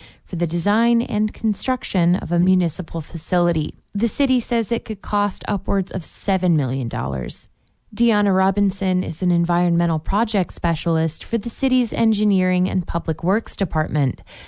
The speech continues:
She says the facility could divert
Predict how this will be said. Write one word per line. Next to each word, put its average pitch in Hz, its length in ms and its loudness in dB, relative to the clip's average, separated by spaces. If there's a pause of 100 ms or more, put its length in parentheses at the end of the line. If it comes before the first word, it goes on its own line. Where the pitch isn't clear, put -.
(240)
She - 220 0
says 190 260 0
the 196 120 -2
facility 196 600 2
could 196 180 -4
divert 220 480 0